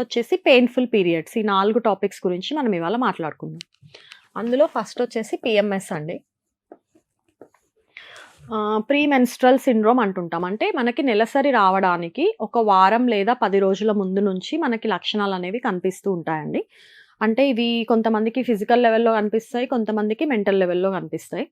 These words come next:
ఈ మధ్య కాలంలో చాలా మందికి అవేర్‌నెస్ ఉందండి. పిఎంఎస్ అంటే మగవాళ్ళకి, ఆడవాళ్ళ లోపల కూడా అవేర్‌నెస్ అనేది పెరగడం జరిగింది. So, లక్షణాలు కనుక మనం తీసుకుంటే ఫస్ట్ మెంటల్‌లో చూసుకుంటే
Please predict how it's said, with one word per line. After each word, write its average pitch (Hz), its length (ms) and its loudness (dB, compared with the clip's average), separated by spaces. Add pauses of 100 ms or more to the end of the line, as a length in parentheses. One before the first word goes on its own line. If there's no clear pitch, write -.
(560)
ఈ - 80 0
మధ్య 202 200 -2 (100)
కాలంలో 254 280 0 (120)
చాలా 196 340 0
మందికి 240 300 -2
అవేర్‌నెస్ 208 420 -2
ఉందండి. 196 280 -2 (100)
పిఎంఎస్ 208 420 -2
అంటే 196 240 -4
మగవాళ్ళకి, 196 640 2
ఆడవాళ్ళ 185 380 2
లోపల 180 260 -2
కూడా 220 180 0
అవేర్‌నెస్ 185 420 -4
అనేది 185 280 -4
పెరగడం 175 400 0
జరిగింది. 165 420 -2 (640)
So, 294 80 0 (140)
లక్షణాలు 294 440 -4
కనుక 262 160 -4 (100)
మనం 220 120 2 (120)
తీసుకుంటే 190 480 -2 (2250)
ఫస్ట్ 254 300 -2 (100)
మెంటల్‌లో 247 440 2
చూసుకుంటే 240 460 0